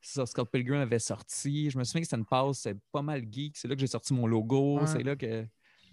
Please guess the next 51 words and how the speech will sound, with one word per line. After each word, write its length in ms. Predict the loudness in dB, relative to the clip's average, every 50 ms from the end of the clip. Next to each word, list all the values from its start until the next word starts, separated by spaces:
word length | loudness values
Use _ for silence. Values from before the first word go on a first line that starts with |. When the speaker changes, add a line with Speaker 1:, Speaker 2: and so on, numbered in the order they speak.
| -20 -20 -20 -20 -20 -20 -20 -20 -16 -8 -4
Speaker 1:
ouais, 200 | 0 0 0 2
ouais, 340 | 0 0 -2 -2 -4 -6 -6 -6
ouais. 140 | -8 -10 -10 -12 _ _ _ _ _
C'était, 240 | _ -16 -14 -14 -10
c'était 160 | -8 -8 -8
cool. 260 | -6 -6 -8 -8 -8 -10 _ -18 -20 _ _ -6
La 140 | -6 -4
toune 160 | -2 0 0 0
du 80 | 0 0
Geek 140 | -2 -2 0
Show, 220 | 0 0 0 2
Danse 200 | 2 2 0 0 0
Princesse, 600 | 0 -2 0 0 0 0 0 0 -2 -4 -8 -12 -10 -6
que, 200 | -4 -4 -4 -4
que, 140 | -6 -8 -10 -8 -6
que 100 | -4 -2
de 120 | -2 -2
souvenirs. 600 | -2 -4 -6 -6 -2 -2 -2 -2 -2 -6 -8 -12 _ _ _ _ _ _ _ _ _ -8 -2 2 4 6
Speaker 2:
Ah, 60 | 8
le, 100 | 10 10
le, 480 | 10 10 10 8 8 8 8 8 8 8
le 140 | 8 6
Geek 320 | 6 8 8 8 8 4 2
Show, 460 | 2 2 4 6 6 8 8 8 6
ça, 240 | 6 6 4 2 2
c'était, 320 | 4 6 6 6 6 4
ça, 200 | 2 0 -2 -2
ça 160 | 0 0 2
a 40 | 2
pogné 340 | 4 8 8 8 10 10 8
en 160 | 8 8 6 4 2 _
crise 400 | -2 -2 2 4 6 6 6 4
dans 160 | 4 2 2 2
le 60 | 0
temps, 260 | 0 2 4 4 4 4
là. 100 | 2 0
Je 100 | 2 4
pense 140 | 6 6 8
qu'il 80 | 10 12
y 20 |
a 40 | 12
Speaker 1:
Ouais, 40 | 12
c'était 120 | 12 10
Speaker 2:
encore 120 | 8 8 8
Speaker 1:
fou. 80 | 6
Speaker 2:
des 200 | 4 2 4 4
extraits 540 | 4 4 2 2 4 4 6 8 8 6 6
sur 220 | 6 4 4 4 6
YouTube 560 | 8 8 8 8 8 8 8 8 8 8 6
de 140 | 6 6 4
ça. 260 | 4 0 2 2 2